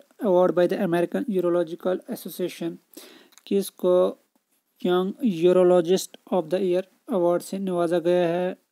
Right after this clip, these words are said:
American Urological Association के द्वारा? डॉक्टर वीजी सोमानी, डॉक्टर एस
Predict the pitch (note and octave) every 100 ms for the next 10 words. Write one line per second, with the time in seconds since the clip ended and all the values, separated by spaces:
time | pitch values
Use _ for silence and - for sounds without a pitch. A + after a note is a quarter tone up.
0 | B3+ E3+ E3+ E3+ F3 F3+ C4+ F#3+ F3 F3
1 | E3+ E3+ F#3 F#3+ A3 - E3+ F3+ E3+ E3+
2 | C4 E3 E3 F3+ - - - - _ _
3 | F3+ F3 F#3+ F3+ F3+ E3+ F#3+ G3 - F3
4 | F3 F3+ F#3 F3 F3 F#3 F#3+ G3+ E3+